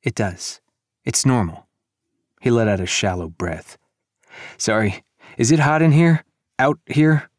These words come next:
Here?" "No," she said. Blood rushed to his head and her voice grew muffled.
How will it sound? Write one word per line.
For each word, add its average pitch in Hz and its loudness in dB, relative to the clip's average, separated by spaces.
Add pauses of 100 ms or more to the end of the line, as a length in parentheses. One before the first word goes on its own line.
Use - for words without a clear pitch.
(320)
Here?" 160 2 (760)
"No," 135 0 (340)
she 107 -2
said. - -6 (600)
Blood 120 0
rushed 117 0
to 117 0
his 101 0
head 107 -2
and 104 -6
her 104 -2
voice 101 -2
grew 95 -4
muffled. - -8